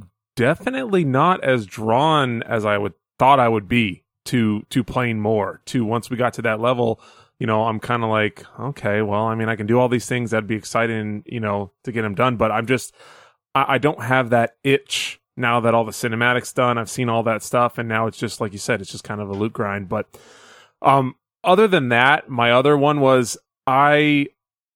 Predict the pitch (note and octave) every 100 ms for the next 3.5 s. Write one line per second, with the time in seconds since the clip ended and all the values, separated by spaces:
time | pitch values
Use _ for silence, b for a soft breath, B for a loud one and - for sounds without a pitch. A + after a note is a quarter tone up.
0 | _ - C3+ B2 C3+ D3+ D#3 D3 A2 G#2+
1 | A#2 - C3 - C3+ B2+ B2 C3 - A#2+
2 | G#2+ A#2 G#2+ B2 A#2 G#2 B2+ - A#2 -
3 | C3 A#2+ C3 B2+